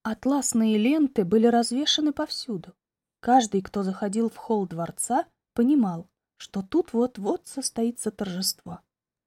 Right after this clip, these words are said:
Богатые и титулованные аристократы с семьями и без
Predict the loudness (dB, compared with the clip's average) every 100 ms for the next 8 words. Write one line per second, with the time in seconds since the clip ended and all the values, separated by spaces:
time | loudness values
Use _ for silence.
0 | _ _ _ _ _ -4 0 0 4 2
1 | 4 0 0 -4 -8 -2 4 6 6 4
2 | 2 0 -4 -8 -8 -8 -6 -2 0 0
3 | -4 -14 _ _ -8 -4 -2 -4 -4 -6
4 | -4 -4 0 0 0 -8